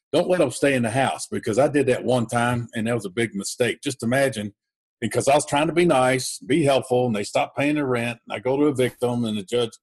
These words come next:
they show up with an attorney, says, "How can you evict my client when they still got a loan on the property?" So that was ugly. So if you're gonna jump a loan, take over payments, make 'em move, they can't stay there. And, uh, if you got cash, you, you're, there's just gonna be a boatload of those coming down the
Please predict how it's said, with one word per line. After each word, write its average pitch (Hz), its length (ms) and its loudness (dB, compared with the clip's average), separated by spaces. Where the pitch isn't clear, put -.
they 123 80 2
show 135 200 2
up 135 120 -4
with 139 120 0
an 135 80 -2
attorney, 123 280 -2
says, 107 160 -10
"How 180 140 4
can 190 180 2
you 185 100 4
evict 175 280 2
my 151 140 4
client 170 400 2
when 135 140 0
they 143 100 2
still 151 200 -2
got 151 140 4
a 131 40 6
loan 160 240 4
on 131 120 2
the 98 80 -2
property?" 101 280 0
So 107 220 0
that 127 140 4
was 107 140 -2
ugly. 104 380 -2
So 104 480 -2
if 107 160 -4
you're 135 80 0
gonna 151 180 2
jump 151 260 2
a 175 40 2
loan, 151 280 4
take 147 200 2
over 147 200 2
payments, 123 440 -2
make 120 200 -2
'em 143 120 0
move, 123 280 2
they 110 120 -4
can't 123 260 -6
stay 113 240 -4
there. 95 260 -6
And, 107 320 -2
uh, 107 160 2
if - 80 -10
you 123 60 -4
got 131 240 0
cash, 151 380 2
you, 127 180 0
you're, 120 280 0
there's 123 260 -2
just 117 240 -4
gonna 113 140 -2
be 104 180 -2
a 98 80 -4
boatload 123 500 2
of 101 60 0
those 104 280 -2
coming 104 300 -4
down 101 180 -4
the 92 80 -12